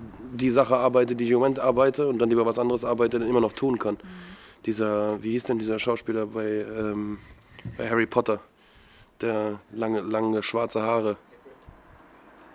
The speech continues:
Speaker 1: Hagrid? Ja. Der erst so spät angefangen hat zu Schauspielern. Der hat irgendwie erst mit fünfzig hat er angefangen.
Speaker 2: Mhm.
Speaker 1: Der, der, der, der hat mit fünfzig angefangen zu Schauspielern und, und, äh, hat irg-, dann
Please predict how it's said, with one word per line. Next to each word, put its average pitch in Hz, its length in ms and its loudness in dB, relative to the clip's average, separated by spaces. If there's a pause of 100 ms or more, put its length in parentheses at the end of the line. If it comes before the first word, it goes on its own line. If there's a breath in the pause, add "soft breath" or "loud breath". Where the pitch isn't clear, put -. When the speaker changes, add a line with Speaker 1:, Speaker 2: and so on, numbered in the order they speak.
Speaker 1:
Hagrid? 123 380 -2 (220)
Ja. 110 180 0 (920)
Der 120 100 6
erst 120 220 4
so 120 120 2
spät - 260 2
angefangen 147 360 4
hat 147 100 4
zu 135 80 -2
Schauspielern. 156 560 4 (1040)
Der - 80 -6
hat - 100 -8
irgendwie 107 200 -6
erst 107 160 -6
mit 113 100 -2
fünfzig - 500 0
hat 123 100 -2
er 127 100 0
angefangen. 131 440 0
Speaker 2:
Mhm. - 460 -14 (220)
Speaker 1:
Der, - 400 -6
der, 107 320 -10
der, - 160 -10
der - 160 -10
hat 95 80 -10
mit 101 80 -6
fünfzig 143 360 -2
angefangen 143 380 2
zu 127 160 -2
Schauspielern 156 500 4
und, 143 180 2
und, 135 280 0
äh, 131 340 4 (320 loud breath)
hat 131 160 -2
irg-, 135 200 -2
dann 131 260 2